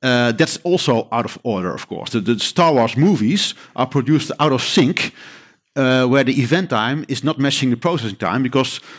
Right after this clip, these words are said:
Star Wars f-, four, uh, four, five, and six were actually consumed by us, so the processing time was earlier than, uh, the event time that happened,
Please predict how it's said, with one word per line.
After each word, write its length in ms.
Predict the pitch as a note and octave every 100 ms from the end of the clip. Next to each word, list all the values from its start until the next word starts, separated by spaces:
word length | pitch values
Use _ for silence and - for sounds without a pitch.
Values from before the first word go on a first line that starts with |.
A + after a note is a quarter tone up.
| -
Star 300 | - - C#3+
Wars 240 | B2+ A#2+ -
f-, 140 | - - _ _ _ _ -
four, 360 | - D#3+ -
uh, 180 | C#3+ B2+
four, 280 | - F3 D#3+
five, 320 | - B2 A#2+
and 80 | A#2+
six 400 | - C#3+ - -
were 120 | B2 -
actually 500 | - B2 A#2 A#2+ A#2+ - - - _ _ _ -
consumed 680 | D#3 C#3 - - G#3+ F#3+ B2
by 260 | A#2 A#2 G#2
us, 160 | D#3+
so 360 | - C#3 B2+ A#2
the 80 | A#2+
processing 480 | - E3 D3 C3+ A#2+
time 260 | A#2 A#2+
was 140 | A#2 - -
earlier 640 | F#3+ F#3 B2 G2+ B2 G3 - - -
than, 460 | C3+ D3 D#3+ - - -
uh, 280 | C3 B2 A#2+
the 180 | C3+
event 460 | B2 - C#3+ C#3+ - - -
time 380 | C3+ B2 B2
that 160 | A#2 A2+
happened, 540 | B2 A#2 A#2 A#2 -